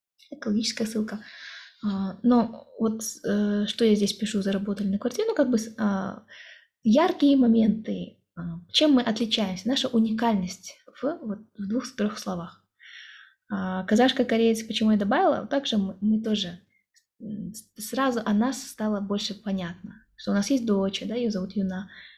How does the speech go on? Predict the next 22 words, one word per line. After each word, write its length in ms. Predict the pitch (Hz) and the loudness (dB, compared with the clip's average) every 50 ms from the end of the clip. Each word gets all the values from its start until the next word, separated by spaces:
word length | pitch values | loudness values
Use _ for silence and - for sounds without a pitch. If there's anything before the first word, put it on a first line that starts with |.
| _ | _
что 580 | _ - - 185 180 180 175 175 170 - 214 - - | _ -12 -8 -6 -4 -4 -4 -4 -6 -8 -12 -10 -4
мы 240 | 185 190 202 233 226 | 0 4 4 4 6
разных 400 | 208 208 220 220 226 208 - - | 4 4 4 4 2 2 2 0
национальностей, 840 | 214 214 220 214 202 196 190 190 190 202 - - - 196 214 - - _ _ _ _ _ - - - - _ _ | 0 4 6 6 6 6 4 0 -4 -4 -6 -8 -10 -10 -10 -12 -12 _ _ _ _ _ -20 -20 -20 -20 _ _
что 200 | - - 208 202 | -6 -2 2 4
вот 200 | 220 254 247 233 | 4 4 6 6
у 20 | |
нас 220 | 220 233 254 - - | 6 6 4 4 2
YouTube-канал, 600 | 220 214 - 240 - - 202 190 190 185 185 196 | 0 2 0 -2 -2 -2 -2 0 0 0 0 0
это 160 | 233 - 226 | 0 0 0
больше 300 | 214 208 220 214 - 208 | 2 2 2 0 0 -2
уже 200 | 180 180 185 214 | -4 -4 -4 -4
как 140 | 214 - - | -6 -8 -12
к 120 | - - _ | -16 -10 _
продвижению 720 | - 220 208 196 214 202 185 - 180 156 160 156 175 180 | 2 2 2 4 4 2 2 2 0 -2 -4 -8 -8 -12
относится. 480 | - - - - - - - - - _ | -14 -16 -16 -16 -16 -18 -18 -20 -20 _
То 40 | - | -20
есть 140 | - - - | -18 -10 -8
вы 120 | 196 185 | -8 -8
через 300 | 180 - 196 185 175 180 | -6 -6 -8 -8 -8 -8
свой 140 | - 185 180 | -8 -6 -6
Instagram 460 | 180 - - - 208 208 226 311 381 | -6 -6 -6 -6 -4 -2 -2 -2 -4